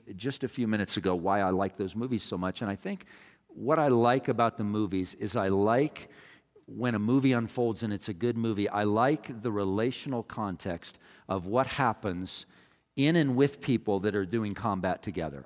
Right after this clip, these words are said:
I, I like the dynamic of that. There's nothing, there's nothing quite like when you are in the middle of adversity and you're in the middle of something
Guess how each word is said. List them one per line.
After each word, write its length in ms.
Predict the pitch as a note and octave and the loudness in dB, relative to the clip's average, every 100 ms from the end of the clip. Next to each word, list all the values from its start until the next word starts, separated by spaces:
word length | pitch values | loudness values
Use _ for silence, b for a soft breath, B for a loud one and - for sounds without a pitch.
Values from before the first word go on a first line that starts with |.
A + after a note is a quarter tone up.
| A#2 | 0
I, 140 | A#2+ | 0
I 80 | A#2+ | 2
like 340 | B2 D3 G3 - | 4 4 2 -2
the 80 | |
dynamic 600 | D#3 C#3+ B2 A#2+ D3+ C3 | 0 0 0 -2 -2 -4
of 140 | G#2 D#2 | -4 -2
that. 280 | F#2+ - - B B | -4 -4 -10 B B
There's 260 | D#3+ C#3+ C3+ | 2 2 2
nothing, 560 | C#3+ F#3+ - G#3 G3 - B B _ _ _ _ - | 0 0 -2 -4 -4 -6 B B _ _ _ _ 0
there's 300 | C#3 C3+ C#3 | 2 2 2
nothing 380 | E3 - G#3+ E3 | 2 2 -2 -2
quite 380 | - C#3 - | 0 2 2
like 360 | A#2 A#2 F#2+ F#2+ | 2 4 2 0
when 280 | A2+ G#2+ G#2 | -4 -4 -2
you 240 | A2 D3 | 0 2
are 100 | D3 | 4
in 120 | B2 A2+ | 2 0
the 60 | |
middle 320 | G2+ A#2+ C3 | 0 0 2
of 120 | A#2 G2 | 2 0
adversity 500 | E2 G#2+ - F#2+ F2+ | -2 -2 -2 -4 -4
and 100 | F#2+ | -2
you're 140 | C3 | -2
in 80 | C3+ | -2
the 60 | |
middle 360 | G#2 G#2+ B2+ C3+ | -2 0 2 2
of 80 | G#2+ | 0
something 560 | - A#2 G2+ A2+ G#2 | -2 -4 -2 -2 -4